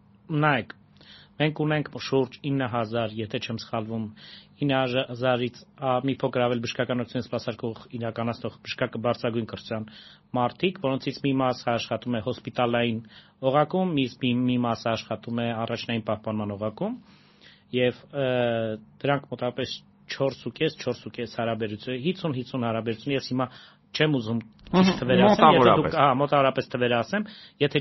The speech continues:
Speaker 1: ճիշտ թվերի մասին է, վաղ առավոտյան կնայեմ ուղղակի համակարգչումս ձեզ կասեմ, իսկ կան նաև բժշկական օգնություն սպասարկող իրականաց-, սպասարկում իրականացնող մոտ, եթե ընդհանուր թիվը ասենք, մոտ տասներեք հազար բուժ-,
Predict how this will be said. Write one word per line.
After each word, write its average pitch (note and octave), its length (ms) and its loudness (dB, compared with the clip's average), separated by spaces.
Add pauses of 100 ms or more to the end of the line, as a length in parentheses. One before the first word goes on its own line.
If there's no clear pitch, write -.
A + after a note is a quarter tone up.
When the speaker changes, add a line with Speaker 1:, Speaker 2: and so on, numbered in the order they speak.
Speaker 1:
ճիշտ - 200 -4
թվերի C3 280 2
մասին B2+ 300 0
է, - 20 -4
վաղ B2 240 4
առավոտյան A#2 480 0
կնայեմ A2 380 -4
ուղղակի G#2 340 -6
համակարգչումս G#2+ 720 -4
ձեզ G#2 240 -6
կասեմ, F#3+ 340 -2 (880)
իսկ - 320 -2 (320)
կան D3+ 220 2
նաև C3 240 0
բժշկական C3+ 560 -2
օգնություն - 300 -8
սպասարկող - 600 -6 (220)
իրականաց-, A#2 680 -4
սպասարկում B2 560 -4
իրականացնող A2+ 720 -4 (240)
մոտ, C3+ 240 4 (600)
եթե C3+ 280 0
ընդհանուր B2 400 -2
թիվը A#2 220 -2
ասենք, A2+ 360 -4 (140)
մոտ B2 320 -4
տասներեք C3 480 -2
հազար A2+ 400 0 (140)
բուժ-, - 260 -6